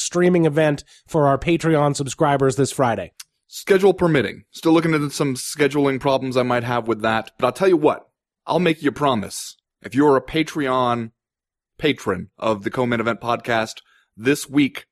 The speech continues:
Speaker 2: there will be some exclusive content that you are not gonna wanna miss. Now, it may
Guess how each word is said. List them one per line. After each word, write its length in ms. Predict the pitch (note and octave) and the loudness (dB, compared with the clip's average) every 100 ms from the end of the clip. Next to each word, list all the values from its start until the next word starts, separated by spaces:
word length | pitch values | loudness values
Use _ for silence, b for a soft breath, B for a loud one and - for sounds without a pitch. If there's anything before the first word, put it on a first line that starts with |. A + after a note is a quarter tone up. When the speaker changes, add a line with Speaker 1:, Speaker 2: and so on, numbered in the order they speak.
| _ _ _ _ _ _ | _ _ _ _ _ _
Speaker 2:
there 200 | A#2+ B2+ | 0 0
will 300 | B2 C3 C3 | 2 4 4
be 240 | A#2+ B2 | 2 0
some 400 | A#2+ - B2+ B2 | 0 -2 0 0
exclusive 640 | G#2+ - - C3+ C3 - A2+ | -4 -8 -10 -6 -4 -4 -8
content 460 | - B2+ A2+ A2 | -6 -6 -4 -4
that 120 | G#2 A#2+ | -6 -4
you 60 | |
are 80 | A2 | -2
not 220 | A2 G#2+ | -2 -4
gonna 160 | A2+ G#2 | -4 -4
wanna 180 | G#2 G2+ | -4 -4
miss. 420 | A2 F#2 - - - | -4 -4 -8 -16 -10
Now, 180 | G2+ | -6
it 20 | G2+ | -4
may 360 | G#2 C3 A#2 | -2 -2 -2